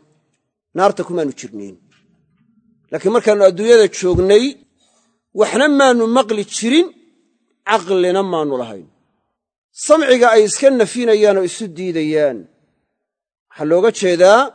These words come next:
waa maqal xaqi ay maqlayaan oo ay aqbalayaan baynay maqli jirin. Waa samaaca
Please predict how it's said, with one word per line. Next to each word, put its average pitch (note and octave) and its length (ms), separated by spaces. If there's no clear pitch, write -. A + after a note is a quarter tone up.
waa E3 140
maqal F#3+ 380
xaqi G#3 380
ay F#3 220
maqlayaan F#3+ 800
oo C4 120
ay A#3+ 140
aqbalayaan F#3+ 800
baynay D#3+ 200
maqli D3+ 260
jirin. - 280
Waa - 100
samaaca E3 460